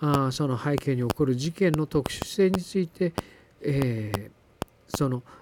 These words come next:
取材資源、リソースを、お、集中できるということで、だから、だから現代日本を、お、舞台にしようということを言います。えー、要するに現代日本じゃない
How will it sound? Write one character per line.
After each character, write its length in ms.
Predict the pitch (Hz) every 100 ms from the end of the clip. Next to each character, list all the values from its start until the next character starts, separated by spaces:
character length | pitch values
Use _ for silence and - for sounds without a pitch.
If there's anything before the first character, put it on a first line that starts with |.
| - -
取 240 | - 143
材 240 | 135 147 139
資 200 | - 127
源、 260 | 110 107 120
リ 200 | 131 131
ソ 200 | 160 139
ー 20 |
ス 200 | - -
を、 260 | 165 120 - _ _
お、 260 | 123 110 104
集 300 | - 147 143
中 240 | - 147
で 180 | 117 110
き 100 | 143
る 100 | 127
と 140 | 101
い 120 | 95
う 80 | 98
こ 120 | -
と 220 | 110 104 - -
で、 260 | 107 107 - - - 120
だ 140 | 120
か 100 | -
ら、 140 | 107 110 - _ _ 185
だ 100 | 202
か 80 |
ら 80 | 180
現 240 | 151 151 147
代 160 | 156
日 80 | 143
本 140 | 139 135 113 - -
を、 120 | 123
お、 40 | 117
舞 120 | 123
台 160 | 120
に 100 | 113
し 80 | 101
よ 80 | 120
う 40 |
と 120 | - 147
い 40 |
う 40 |
こ 140 | 143 170
と 140 | 202
を 40 | 127
言 120 | 95
い 20 |
ま 120 | 92
す。 120 | - - - - - - - - - - - - _ _ _ _ - - - _ - _ _
え 520 | 151 139 127 120 117 -
ー、 20 |
要 140 | 190
す 100 | 208
る 60 | 226
に 120 | 165
現 340 | 147 156 240 240
代 200 | 240 208
日 100 | 180
本 220 | 175 214
じ 100 | 185
ゃ 80 | 147
な 220 | 151 160
い 240 | 131 117